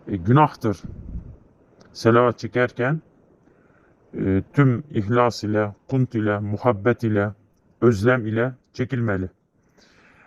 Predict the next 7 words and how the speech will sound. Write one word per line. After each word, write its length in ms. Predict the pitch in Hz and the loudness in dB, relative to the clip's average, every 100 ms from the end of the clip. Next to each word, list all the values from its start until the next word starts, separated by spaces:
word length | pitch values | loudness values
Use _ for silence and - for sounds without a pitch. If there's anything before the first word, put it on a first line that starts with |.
| _ | _
Evet, 420 | - 131 120 _ _ _ - - _ _ _ - | 0 0 0 _ _ _ -20 -20 _ _ _ -8
e, 300 | 104 104 104 - | -4 0 -2 0
çok 220 | 147 - | -2 0
şiddetli 880 | - 113 98 131 - 135 147 131 98 _ _ _ | -4 -2 2 2 2 0 2 0 -4 _ _ _
sıkıntılardan 1040 | - - 117 123 117 120 120 110 135 131 | -10 -6 -2 -2 0 4 4 4 2 2
dahi 280 | 117 110 113 | 0 0 -2
kurtarıcı 840 | - 120 110 120 107 98 127 180 | -2 -4 0 0 0 0 0 -2